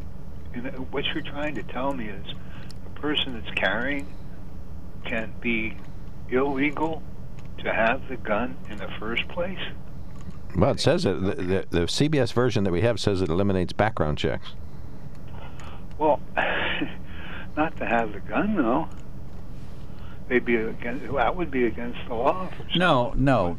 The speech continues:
Speaker 3: The, you're missing the point, I think, because nobody would even check. It wouldn't. It would be against the law if they were subsequently caught with the gun, and they, even if they had the permit and they had no right to have it, I guess they could prosecute them,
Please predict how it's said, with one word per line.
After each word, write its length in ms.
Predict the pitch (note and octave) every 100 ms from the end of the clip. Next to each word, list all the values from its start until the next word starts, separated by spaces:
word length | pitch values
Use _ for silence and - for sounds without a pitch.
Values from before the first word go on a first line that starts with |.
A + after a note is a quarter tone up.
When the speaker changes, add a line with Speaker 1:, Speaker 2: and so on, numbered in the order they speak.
| A2+
Speaker 3:
The, 200 | D3+ E3
you're 160 | D#3+
missing 300 | D#3 D3+ C3+
the 60 | A#2+
point, 360 | - D3+ A2
I 80 | G2
think, 320 | G2 B2+ G2+
because 300 | - G#2+ C3
nobody 400 | B2 F3 D#3+ D#3+
would 180 | D3 C3+
even 240 | C#3 B2+ B2+
check. 460 | - F#3+ G2+ - - - - - - - - -
It 80 | B2+
wouldn't. 320 | D3 F3 D#3
It 100 | C#3
would 140 | C3 A#2+
be 80 |
against 320 | E3+ D3+ E3+ -
the 100 | C#3
law 260 | D#3 D3+
if 80 | B2+
they 100 | C3
were 120 | B2
subsequently 720 | A#2+ E3+ C#3+ C#3+ - C3+ B2+
caught 400 | B2 - F3+ G#3+
with 200 | D#3 C#3+
the 100 | A#2
gun, 500 | E2 G#2 E2 F2 C3 - - - - - - - - -
and 200 | B2+ C3
they, 60 |
even 240 | C#3+ D#3 E3
if 80 | D3
they 120 | C#3
had 160 | C#3+
the 80 | A#2+
permit 500 | G2+ - C#3 A#2 A2+
and 160 | B2+ A#2
they 100 | A#2
had 180 | C3+ B2
no 120 | A#2+
right 320 | G#2+ D3+ G#3+
to 60 | A#2+
have 160 | G#2+
it, 100 | G2+
I 60 | A2+
guess 240 | G#2 C3+
they 100 | C3+
could 220 | G#2+ G#2+ -
prosecute 580 | D#3 G#3+ C#3+ - G2 D#2
them, 220 | G2+